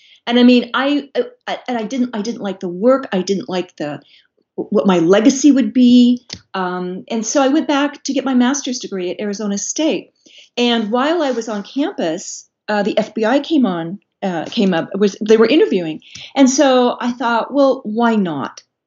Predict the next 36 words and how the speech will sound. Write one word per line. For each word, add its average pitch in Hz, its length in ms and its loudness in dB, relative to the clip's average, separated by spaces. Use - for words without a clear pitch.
Basically, 185 560 0
why 196 360 0
not? 160 340 -6
It 214 180 -2
would 180 120 -6
certainly 277 360 -2
be 226 80 -2
different 220 420 -6
than 190 140 -4
what 185 160 -4
I'm 180 100 -6
doing 170 320 -6
now. 151 300 -8
And, 254 480 4
um, 233 440 2
when 254 160 -2
I 262 80 -2
got 294 240 0
in 392 180 -2
there 220 460 -2
to - 80 -8
get 240 160 -4
in 233 60 0
this 196 180 -4
interview, 208 680 0
they, 220 420 6
you 202 120 0
know, 185 160 0
wanted 185 280 0
to 226 100 -2
know 208 120 0
all 185 180 2
about 175 240 -2
my 180 100 -4
background. 190 800 -4
And 190 160 -2